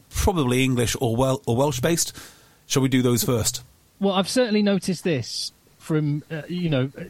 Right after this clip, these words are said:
Speaker 2: doing a bit of YouTube. Misery loves company. The, the views <laughs> when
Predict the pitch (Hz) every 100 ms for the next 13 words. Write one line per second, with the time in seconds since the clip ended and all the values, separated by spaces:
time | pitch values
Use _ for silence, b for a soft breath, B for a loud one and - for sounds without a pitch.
0 | - 165 147 147 147 151 160 147 - 120
1 | - 160 180 170 170 156 156 143 - 165
2 | 156 107 110 120 151 156 143 139 185 226
3 | 160 127 131 107 - 123 113 - 117 -
4 | 135 202 175 240